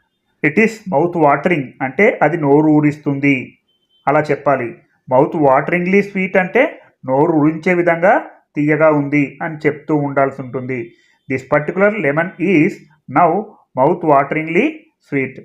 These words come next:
అంటే అలాంటి నిమ్మకాయ ఇప్పుడు తీయగా నోరు ఊరించేస్తోంది. హైబ్రిడ్ రేగుపండ్లు,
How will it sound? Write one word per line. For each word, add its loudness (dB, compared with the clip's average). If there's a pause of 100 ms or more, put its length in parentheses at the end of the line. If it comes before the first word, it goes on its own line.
(340)
అంటే 0 (1080)
అలాంటి 2
నిమ్మకాయ 2 (760)
ఇప్పుడు 2 (580)
తీయగా 4 (100)
నోరు 2
ఊరించేస్తోంది. -2 (1040)
హైబ్రిడ్ 2
రేగుపండ్లు, 0